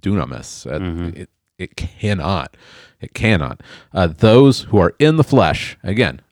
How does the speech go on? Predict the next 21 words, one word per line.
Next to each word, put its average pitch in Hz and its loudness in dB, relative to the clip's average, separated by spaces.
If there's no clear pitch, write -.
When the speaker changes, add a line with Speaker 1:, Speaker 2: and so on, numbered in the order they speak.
Speaker 1:
unbelievers, 87 -4
"those 92 0
who 101 -2
are - 2
in 127 -4
the 127 0
flesh 85 -2
cannot 92 0
please 87 -6
God." 55 -10
Speaker 2:
Mm-hmm. 87 -8
Very 110 2
clear. 87 -2
Speaker 1:
Yeah. - -8
Speaker 2:
It's, 107 -6
it's, - -4
it's, 107 -8
uh, 90 -2
it's - -4
not 135 2
as, 104 0